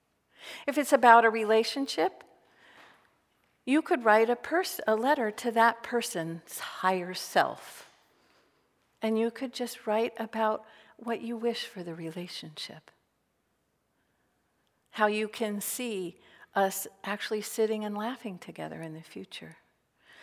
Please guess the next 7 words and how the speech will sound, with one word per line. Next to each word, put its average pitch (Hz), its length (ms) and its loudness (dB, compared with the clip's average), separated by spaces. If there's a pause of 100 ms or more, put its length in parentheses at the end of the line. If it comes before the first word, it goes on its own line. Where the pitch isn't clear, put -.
(160)
Some 349 380 4
small 240 500 6
action 156 540 -2 (1040)
that's 233 220 4
about 226 440 4
the 233 80 -2
reality 202 760 0